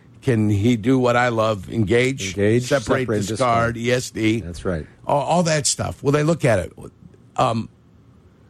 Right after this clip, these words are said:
Speaker 1: doing it at the college level and dominating at the college level is a little bit easier than getting to the pros and doing it at the pros. That's why your technique has to be sound.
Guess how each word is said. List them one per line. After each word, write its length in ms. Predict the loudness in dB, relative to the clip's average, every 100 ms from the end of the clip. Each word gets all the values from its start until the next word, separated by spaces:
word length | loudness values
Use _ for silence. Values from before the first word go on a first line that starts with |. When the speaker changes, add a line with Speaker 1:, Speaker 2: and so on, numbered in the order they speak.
| -20 -20 -20 -20 -20 -20 _ -4
Speaker 1:
doing 220 | 0 0
it 40 | -2
at 80 |
the 60 | -4
college 300 | 0 0 2
level 200 | 0 2
and 100 | 2
dominating 400 | 2 0 0 -4
at 80 | -8
the 80 | -6
college 380 | -2 0 0 0
level 220 | 0 0
is 100 | 0
a 20 |
little 140 | 0 2
bit 140 | 2
easier 260 | 0 0 0
than 120 | 0
getting 160 | -2
to 60 | -2
the 100 | -4
pros 320 | 0 0 0
and 80 | -2
doing 200 | 0 0
it 80 | 0
at 100 | -2
the 60 | -4
pros. 380 | 0 0 0
That's 240 | 0 -2 0
why 100 | 0
your 160 | 0
technique 540 | -2 -4 -2 0 0 0
has 200 | -6 -6
to 80 | -8
be 120 | -6
sound. 500 | -6 -2 -2 -2 -6